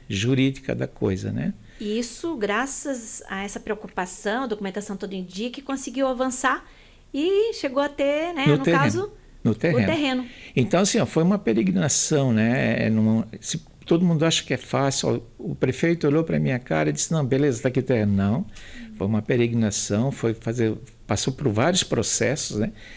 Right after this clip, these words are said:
Speaker 1: E, e de repente, quando tava tudo pronto, e a gente nem acreditou, né? Mas tinha várias propostas antes de chegar daquele terreno ali da Rua Humberto de Campos,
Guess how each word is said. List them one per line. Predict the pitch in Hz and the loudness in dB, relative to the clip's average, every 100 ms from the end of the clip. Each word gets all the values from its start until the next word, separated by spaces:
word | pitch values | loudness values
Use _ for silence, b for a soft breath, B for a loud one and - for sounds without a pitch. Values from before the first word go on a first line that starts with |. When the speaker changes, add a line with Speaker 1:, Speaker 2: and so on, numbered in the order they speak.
| B B B B 120 | B B B B 0
Speaker 1:
E, | 120 120 117 113 113 113 - - - - - - | 4 4 4 4 2 2 -2 -4 -14 -20 -20 -6
e | 226 160 | -2 0
de | 165 | 2
repente, | 160 160 160 135 143 165 | 2 0 -2 0 0 -2
quando | - 131 | -2 -2
tava | 131 117 110 | 0 -4 -4
tudo | - 120 117 | -4 -6 -6
pronto, | - 117 123 165 - - - - b b - | -2 0 2 0 -2 -10 -16 -18 b b -2
e | |
a | 107 | 2
gente | 131 123 - | 2 -2 -6
nem | - 123 135 | -6 0 0
acreditou, | 139 135 120 113 113 - 143 120 | 0 0 -2 -2 -6 0 2 2
né? | 120 139 | 0 0
Mas | 110 110 - - B B - | 0 0 -4 -14 B B -2
tinha | 143 147 | 2 4
várias | 113 120 156 196 165 | 4 2 2 2 0
propostas | - 156 - 127 131 - 117 113 | 0 -2 0 0 2 2 0 4
antes | 120 120 117 | 4 4 2
de | 104 | 0
chegar | - 110 107 | 0 0 0
daquele | 113 113 | 0 0
terreno | 113 101 110 107 | 0 2 4 4
ali | 98 104 | 4 2
da | 101 90 | 2 0
Rua | 107 110 | 0 0
Humberto | 104 110 - | 2 0 -2
de | 113 | -8
Campos, | - 165 - - | -2 -2 -2 -8